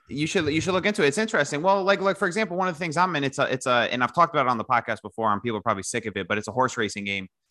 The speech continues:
and the horses are actually N F Ts. But you, you bet on the horses, you can breed the horses, you can try and produce the winners. Um, and there's, there's prize pools, and, like, the prize pools are starting to get, like, pretty big, um, now for it,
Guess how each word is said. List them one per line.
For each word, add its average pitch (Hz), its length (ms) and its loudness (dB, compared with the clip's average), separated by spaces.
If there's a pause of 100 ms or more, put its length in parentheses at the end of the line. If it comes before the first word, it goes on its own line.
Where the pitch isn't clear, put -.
(140)
and 107 240 0
the 104 80 2
horses 131 380 0
are 117 100 4
actually 117 400 0
N 113 140 -2
F 98 100 -6
Ts. 113 320 -2
But 113 220 0
you, 123 320 0
you 127 160 0
bet 139 220 4
on 135 120 4
the 117 80 0
horses, 127 480 -2
you 117 80 -6
can 107 160 -8
breed 113 220 -2
the 113 100 2
horses, 113 420 0
you 104 100 -6
can 98 120 -8
try 110 180 0
and 104 80 -2
produce 101 300 -8
the 101 80 -10
winners. 104 480 -4 (380)
Um, 104 220 2
and 113 120 -2
there's, 120 140 -2
there's 117 280 -4
prize 170 240 0
pools, 104 260 -4
and, 101 100 -6
like, 101 160 -4
the 101 80 -10
prize 117 180 0
pools 120 160 -8
are 104 60 -8
starting 113 200 -4
to 110 60 -2
get, 90 60 0
like, 95 180 -4
pretty 113 160 -4
big, 107 340 -2 (600)
um, 95 540 2
now 113 280 0
for 120 420 0
it, 95 100 -4